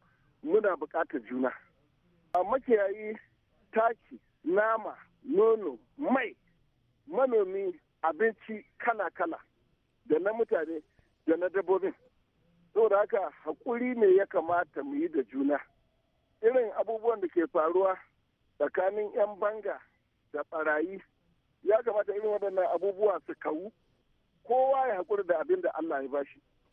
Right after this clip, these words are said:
Hukuma ta ɗauki matakin da ya dace a kan mara gaskiya. Mara gaskiya kuma ya ka-, mai gaskiya kuma ya kawo ma hukuma. Hukuma kuma ta bi ka'ida, ta bi kadi. Domin littafi mai tsarki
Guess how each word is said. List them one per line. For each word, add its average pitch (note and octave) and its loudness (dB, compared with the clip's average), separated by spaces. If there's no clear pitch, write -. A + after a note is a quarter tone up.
Hukuma C#4+ 2
ta E3+ -8
ɗauki D#3+ -2
matakin A3 -2
da C#3+ 2
ya E3 2
dace F3+ -4
a D3+ 0
kan G3 0
mara F3+ -2
gaskiya. C#3 -4
Mara A#3+ 0
gaskiya A3+ -2
kuma A3+ 0
ya F#3 0
ka-, A3+ 2
mai F#3+ 2
gaskiya A#3+ 0
kuma B3 0
ya G3+ 2
kawo B3 0
ma A#3 -2
hukuma. E3 -6
Hukuma D4 0
kuma G#3+ -2
ta F#4 0
bi D4 -4
ka'ida, B3 -4
ta - 2
bi A3 -10
kadi. G#3+ -6
Domin F4+ -2
littafi A#3+ 2
mai F3+ -2
tsarki - -10